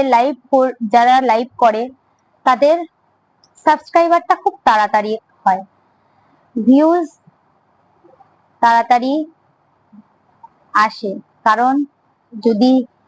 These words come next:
ভিডিও দেওয়ার পরে তুমি লাইভে বসো, আমি ভিডিও আপলোড দিতাম তারপরে লাইভে বসতাম। ভিডিও আপলোড দিয়ে তোমরা যদি লাইভে বসো, তাহলে দেখতে পাবে যারা তোমার লাইভে ঢুকছে তারা তোমার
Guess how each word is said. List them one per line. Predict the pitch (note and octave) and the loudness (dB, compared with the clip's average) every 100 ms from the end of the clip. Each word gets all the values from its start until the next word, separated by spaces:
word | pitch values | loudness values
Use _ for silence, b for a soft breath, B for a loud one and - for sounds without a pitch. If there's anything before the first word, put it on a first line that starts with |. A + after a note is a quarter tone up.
| _ _ - | _ _ 0
ভিডিও | B3 A3+ C4+ C#4 C#4+ A#3+ G#3 | 2 4 2 2 -2 -4 -2
দেওয়ার | A3+ B3 B3+ A#3 | 2 2 2 -2
পরে | A#3 A#3+ | -2 0
তুমি | B3 B3 G#3+ | 0 2 2
লাইভে | G3 G#3 G#3 | 0 -4 -2
বসো, | F#3+ F#3+ A3+ A#3+ C4+ _ _ _ _ _ _ - | -2 -4 -8 -10 -12 _ _ _ _ _ _ -6
আমি | A3 C4 A#3+ | 0 0 2
ভিডিও | B3 G#3+ C4 C#4 - - A3 | 0 2 4 2 0 0 -2
আপলোড | A3+ C4 A3+ | 0 -2 -2
দিতাম | A#3 C4 C4 A3+ | 0 -2 0 -2
তারপরে | G#3 A3 A#3 G#3+ | -2 -2 -2 0
লাইভে | F#3+ G3 F#3+ | -2 -4 -8
বসতাম। | G3 - G3+ G3 G3 | -10 -4 -4 -4 -2
ভিডিও | A3+ B3 C#4 D4 - A3 | 2 4 4 2 0 -2
আপলোড | G#3+ B3 A#3 G#3 | 0 -2 -2 -2
দিয়ে | A#3+ C4 B3 | 0 0 -2
তোমরা | A3 A3 A3 | 0 -2 -2
যদি | A3+ A3 | 0 0
লাইভে | F#3+ G3+ G#3+ | 0 -2 -2
বসো, | F#3+ G3 A3+ B3 - _ _ _ _ _ - | -2 -2 -6 -8 -10 _ _ _ _ _ -2
তাহলে | A3+ G#3 B3+ C4 A#3+ | -2 0 0 2 -2
দেখতে | A#3 - A#3 | -2 -2 0
পাবে | A3+ A#3+ B3+ C4 - A#3+ | 0 0 -2 -4 -4 0
যারা | A#3 A3+ B3+ C4 | 2 2 0 0
তোমার | B3 B3+ B3+ G#3 | 0 0 0 -2
লাইভে | G3+ G#3+ G#3+ G#3+ | -2 -4 -4 -2
ঢুকছে | B3 - - D4 D4 b b b b _ _ - | -4 -4 -2 -2 -2 b b b b _ _ -2
তারা | B3+ B3+ C4 C#4+ - _ _ _ _ _ _ - | 0 2 0 -4 -10 _ _ _ _ _ _ -2
তোমার | A#3+ A#3+ | 0 0